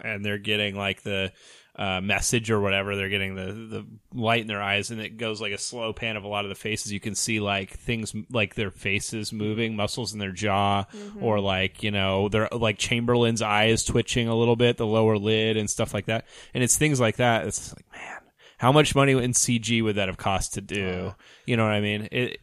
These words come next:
Speaker 1: and it looks so much more realistic.
Speaker 3: Part of me wonders if it was, maybe it was a budget problem because Jen and Kira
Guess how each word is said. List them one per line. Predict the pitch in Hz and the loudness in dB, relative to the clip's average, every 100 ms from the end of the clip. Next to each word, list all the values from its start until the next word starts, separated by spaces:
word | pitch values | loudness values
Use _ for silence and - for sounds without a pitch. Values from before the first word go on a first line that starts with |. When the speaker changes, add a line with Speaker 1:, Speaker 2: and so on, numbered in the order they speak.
| _ | _
Speaker 1:
and | 143 135 | 0 0
it | 123 | 0
looks | 139 147 - | 2 2 4
so | - 151 | 4 4
much | 165 151 143 | 4 0 4
more | 135 | 6
realistic. | 135 117 120 - - 58 50 - - | 6 6 4 2 -4 -8 -10 -16 -14
Speaker 3:
Part | - 151 | -8 -6
of | 160 | -4
me | 156 | -6
wonders | 117 123 123 120 | -6 -6 -6 -8
if | 117 | -10
it | |
was, | 110 110 - | -10 -10 -12
maybe | 113 113 117 | -10 -10 -8
it | 107 | -10
was | 101 107 | -8 -8
a | 127 | -6
budget | 123 127 143 - | -4 -4 -6 -6
problem | 151 147 160 156 | -8 -6 -6 -8
because | 135 117 123 110 104 98 | -10 -10 -10 -8 -8 -10
Jen | 110 113 110 | -12 -12 -12
and | 110 107 | -12 -14
Kira | 117 110 | -12 -10